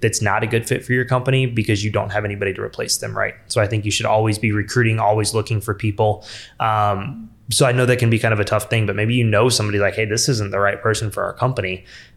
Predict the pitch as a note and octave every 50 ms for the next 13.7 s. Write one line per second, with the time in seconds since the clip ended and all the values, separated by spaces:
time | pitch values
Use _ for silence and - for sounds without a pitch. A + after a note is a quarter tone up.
0 | - - G#2 G2+ A2 B2 C3+ D3 C#3+ C3 B2 B2+ B2+ - B2 A#2 G#2 G2+ A#2+ B2
1 | - - - - - _ - - G#2 G2 A2 - - G#2 G#2+ - A2 G2 A2 A#2
2 | A#2 - A2+ - - A2+ B2 B2 B2+ G#2+ G2 G2+ G#2 G#2 G#2 A2 G2+ F#2+ A#2 A#2
3 | G#2+ F#2 - - - - - - - - G2+ G2 G2+ G2 G2+ G#2+ A#2 C#3+ D#3 D#3
4 | E3 D#3 A#2+ G#2+ A#2 C#3 C#3 G3 D#3+ C#3 A2 - - G2 F#2+ F#2 G2+ - - -
5 | - - - - - _ - A2+ G#2 - B2+ A2+ A2 A#2+ A#2+ A2+ A2 G#2+ G#2 G2
6 | - - A#2 A#2+ C#3 C#3 A#2+ G2+ F#2 F2+ - - - A2+ G#2+ - - - - -
7 | - - - - - G2+ G2+ G2 G2 G2 G#2+ A2+ G#2+ G#2 G2+ G2+ G2+ G2+ G2+ G#2
8 | G#2+ G#2+ A2 G#2 G#2 A#2 A2 G#2+ G2 - A#2+ A2+ A2 G#2+ A#2 A2+ G#2 A2 A2 G#2+
9 | G#2+ G#2 G#2 G#2 G#2+ A2+ A#2 A2+ G#2 A2 A2 G#2 G2 F#2+ G2 G2 G#2+ A2 A2 -
10 | - A2 G2+ - G2+ - G2+ G2 F#2+ F#2 F#2 G2+ F#2 G2 G#2+ G2 - - - -
11 | - - - A#2 G#2 G#2+ A2+ A#2 A2+ G2+ G2+ G#2+ A2 G#2 G#2+ G2+ F#2+ F2+ - A2+
12 | G#2 F#2+ F#2 F#2 G2 G#2 G2 - - G#2 - - A2+ A2 G#2+ - G#2 G#2 A2 A2
13 | G#2 G2+ F#2+ - - A2 G#2+ A2+ A2 G#2 F#2 - -